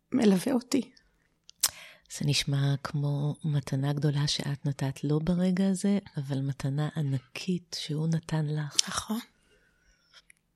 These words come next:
Speaker 1: ממש.
Speaker 2: בעצם ראית את אמא שלך מתמודדת עם שכול.
Speaker 1: נכון.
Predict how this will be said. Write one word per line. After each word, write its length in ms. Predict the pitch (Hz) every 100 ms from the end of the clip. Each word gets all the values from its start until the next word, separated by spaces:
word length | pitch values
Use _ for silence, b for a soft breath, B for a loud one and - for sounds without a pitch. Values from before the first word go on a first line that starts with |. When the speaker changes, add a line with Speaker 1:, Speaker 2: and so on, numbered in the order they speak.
| - - _ _ _ _ _ _ _ - - -
Speaker 1:
ממש. 640 | - - - - - - _ _ _ - _ _ _ _ _ _ _ _ _ - - b b b b b b b b b b b _ _ -
Speaker 2:
בעצם 360 | 160 175 247
ראית 240 | 220 180 180
את 120 | 185
אמא 220 | 147 139
שלך 380 | - 135 131 -
מתמודדת 540 | 135 - 135 131 135
עם 100 | 143
שכול. 360 | 139 - 220 202 - -
Speaker 1:
נכון. 480 | 185 - 170 156